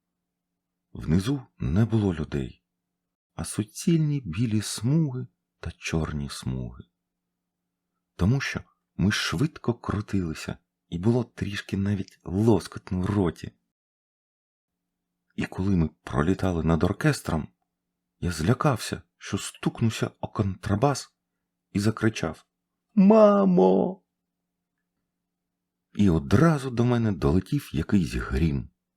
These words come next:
Це всі сміялися. А олівець одразу мене передражнив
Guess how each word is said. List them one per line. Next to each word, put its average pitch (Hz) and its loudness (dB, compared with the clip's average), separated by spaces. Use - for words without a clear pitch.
Це 160 0
всі - -2
сміялися. 67 -2
А - -6
олівець 101 2
одразу 82 0
мене 76 0
передражнив 80 -2